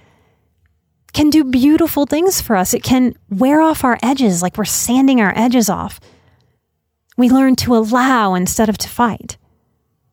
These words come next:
We learn to put our energy on what we can do better or what we can do to empower ourselves instead of pointing outward and wanting others to do something to make us feel better.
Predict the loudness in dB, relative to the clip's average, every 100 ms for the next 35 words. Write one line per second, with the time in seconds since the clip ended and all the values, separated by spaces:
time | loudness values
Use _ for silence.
0 | _ _ _ -4 0 2 4 4 2 0
1 | -2 0 4 4 4 0 _ _ _ _
2 | _ _ _ _ -2 2 2 2 0 0
3 | 2 2 2 2 2 4 2 2 2 2
4 | 2 2 2 4 2 0 0 -2 0 0
5 | 0 -2 -2 -4 0 0 2 2 2 0
6 | 0 0 2 2 -2 -4 -4 -2 -2 -2
7 | -8 -10 _ _ _ _ -2 -2 0 0
8 | -2 -2 -2 0 0 -2 -2 -4 -2 0
9 | 2 2 2 2 0 -4 _ -4 -2 0
10 | 0 0 -4 -2 0 0 -2 -2 -2 -2
11 | -2 0 -2 -4 -2 -2 -2 -6 -4 -2
12 | -2 -2 -4 -4 -8